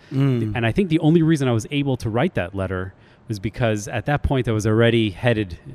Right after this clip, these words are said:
Speaker 2: towards the land of Israel.
Speaker 1: Mm.
Speaker 2: The land of Israel is the land of pride, the land of strength. Even if you're not yet living there, if you're connected to it, if you see yourself as a Jew of the land of Israel, even if you're in exile, you can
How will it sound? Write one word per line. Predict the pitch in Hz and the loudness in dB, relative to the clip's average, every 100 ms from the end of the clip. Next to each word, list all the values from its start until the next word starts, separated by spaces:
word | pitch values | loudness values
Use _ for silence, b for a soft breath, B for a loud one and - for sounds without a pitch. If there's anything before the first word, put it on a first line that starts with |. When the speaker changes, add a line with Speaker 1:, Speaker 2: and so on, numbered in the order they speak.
| - | -12
Speaker 2:
towards | - 120 107 92 | -6 -4 -4 -4
the | 107 | -6
land | 101 98 | -4 -4
of | 90 | -2
Israel. | 98 90 92 | -4 -4 -4
Speaker 1:
Mm. | 156 165 156 131 117 104 - | 0 2 2 0 -2 -6 -4
Speaker 2:
The | 120 | 2
land | 135 185 | 6 6
of | 151 | 6
Israel | 147 117 123 107 107 | 2 2 2 4 2
is | 98 | 0
the | 104 | -2
land | 107 101 | 0 -2
of | 90 | -4
pride, | - 120 107 98 92 | -6 -4 -4 -6 -8
the | 104 | -6
land | 101 98 | -4 -4
of | 92 | -6
strength. | - 123 104 82 - - - - | -6 -4 -4 -6 -18 -20 -20 -8
Even | 147 180 | -4 -4
if | - | -2
you're | 135 | -2
not | 135 | -2
yet | 123 113 | -2 0
living | 123 180 110 | 2 4 2
there, | 92 85 82 b b b 120 | 0 -8 -12 b b b -12
if | 127 | -2
you're | 220 | -2
connected | - 127 143 - 107 | 2 2 2 -2 -10
to | - 143 87 | 0 0 0
it, | - - | -6 -16
if | 107 180 | -10 -4
you | 170 | -4
see | - 170 | -2 -2
yourself | 143 - 139 113 110 | -2 -2 -2 -4 -4
as | 98 | -10
a | |
Jew | 92 101 143 135 | -6 0 2 2
of | 139 123 | 0 -2
the | 117 | -4
land | 110 110 95 | -2 -2 -4
of | 92 | -8
Israel, | 92 123 156 170 b b b b b | -6 -6 -6 -10 b b b b b
even | 143 160 | 0 0
if | - | 0
you're | 143 120 | 0 2
in | |
exile, | 131 117 110 104 101 101 | 2 0 -2 0 -2 -4
you | 104 | -6
can | - 104 107 | -6 -6 -6